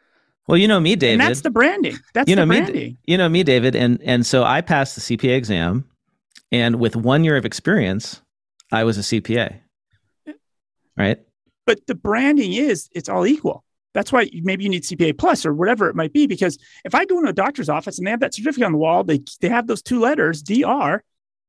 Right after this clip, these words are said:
Speaker 2: you're kind of a trusting you're in good hands. But you're telling me that just 'cause they got the C P A,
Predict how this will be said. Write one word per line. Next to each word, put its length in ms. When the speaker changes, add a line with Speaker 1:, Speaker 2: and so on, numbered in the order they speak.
Speaker 2:
you're 120
kind 220
of 80
a 40
trusting 400
you're 120
in 80
good 180
hands. 340
But 140
you're 100
telling 280
me 120
that 300
just 180
'cause 160
they 100
got 200
the 60
C 200
P 180
A, 300